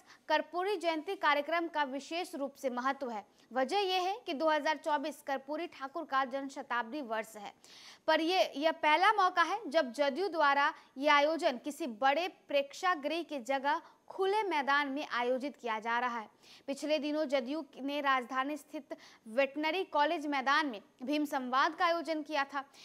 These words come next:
इस आयोजन में आई भीड़ से उत्साहित जदयू द्वारा कर्पूरी जयंती कार्यक्रम वेटनरी कॉलेज मैदान में ही की जा रही है।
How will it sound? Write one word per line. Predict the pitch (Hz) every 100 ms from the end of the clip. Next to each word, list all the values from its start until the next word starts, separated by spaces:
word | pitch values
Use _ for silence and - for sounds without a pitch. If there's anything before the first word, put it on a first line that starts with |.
| 349
इस | 294 330
आयोजन | 320 330 320 392
में | 370
आई | 349 339 392
भीड़ | 330 240 311 381
से | 392 214
उत्साहित | - 262 - 294 285 339 -
जदयू | 240 262 247 320
द्वारा | 277 269 254 277 302 - - _
कर्पूरी | 285 277 277 330 370 392 - -
जयंती | 233 277 277 359
कार्यक्रम | 370 302 269 277 320
वेटनरी | 277 262 262 285 320
कॉलेज | 294 262 269 285 254
मैदान | 254 226 240 254
में | 240
ही | 247
की | 277 294
जा | 226 202
रही | 226 247
है। | 226